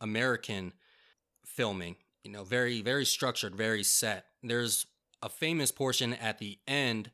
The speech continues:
of the movie where she disagreed with the way that her character would react. They went at it for a bit, and Jean-Luc Godard said, "Fine,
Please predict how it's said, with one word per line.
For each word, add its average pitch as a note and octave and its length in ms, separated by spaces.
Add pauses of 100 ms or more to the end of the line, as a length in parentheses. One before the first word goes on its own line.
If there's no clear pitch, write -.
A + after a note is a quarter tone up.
(240)
of A#2 160
the A2 80
movie G#2+ 300
where G#2 200
she - 160
disagreed A#2+ 560
with G#2+ 180
the A#2 60
way A2 180
that G2+ 180
her G#2+ 140
character G#2+ 380
would F#2 160
react. G#2 480 (280)
They A#2 160
went C3+ 180
at C#3 140
it C#3 80
for C3 140
a A#2+ 40
bit, A#2 360
and G#2+ 380
Jean-Luc A2 280
Godard G2+ 260
said, G2+ 220
"Fine, B2 460